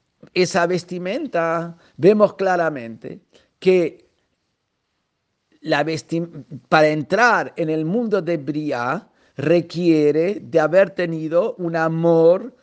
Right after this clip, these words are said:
reflexivo, un amor producto de la reflexión, no el amor natural, por, por, que es el amor instintivo. Como dice claramente el Zohar, que necesita de la,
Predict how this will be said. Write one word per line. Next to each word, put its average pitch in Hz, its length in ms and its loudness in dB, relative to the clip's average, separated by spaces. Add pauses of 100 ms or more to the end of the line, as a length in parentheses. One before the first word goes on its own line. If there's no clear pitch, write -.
(140)
reflexivo, 165 960 -4
un 180 140 -4
amor 175 320 -4
producto 165 520 -2
de 165 100 0
la 160 100 2
reflexión, 170 720 -4
no 202 120 4
el 262 120 4
amor 139 300 -4
natural, 135 800 -2 (300)
por, 156 320 0
por, 139 420 -6
que 147 140 -6
es 139 140 -8
el 147 120 -2
amor 143 380 0
instintivo. 135 1040 -8 (380)
Como 151 160 2
dice 165 260 -2
claramente 165 540 -2
el 175 80 -2
Zohar, 190 460 -2 (260)
que 170 100 2
necesita 156 560 0
de 160 120 2
la, 156 260 -4